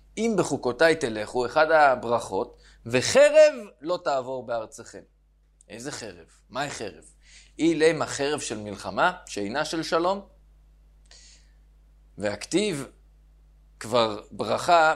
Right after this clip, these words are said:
"ונתתי שלום בארץ". זאת אומרת, אנחנו מדברים, "אם בחוקותיי תלכו", יהיה שלום בארץ. אז מה צריך לומר, "וחרב לא תעבור בארצכם"? בוודאי שאם יש שלום, אין חרב. איך ייתכן שתהיה חרב למרות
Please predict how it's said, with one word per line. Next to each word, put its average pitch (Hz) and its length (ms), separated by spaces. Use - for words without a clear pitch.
"ונתתי 139 460
שלום 147 320
בארץ". 139 400
זאת 101 140
אומרת, 165 220
אנחנו 143 140
מדברים, 147 420
"אם 127 60
בחוקותיי 143 500
תלכו", 202 560
יהיה 214 260
שלום 220 380
בארץ. 180 460
אז 120 120
מה 160 140
צריך 165 180
לומר, 160 340
"וחרב 147 340
לא 151 100
תעבור 147 340
בארצכם"? 143 600
בוודאי 131 340
שאם 147 240
יש 151 300
שלום, 170 480
אין 151 160
חרב. 120 440
איך 156 140
ייתכן 165 340
שתהיה 147 340
חרב 143 400
למרות 135 520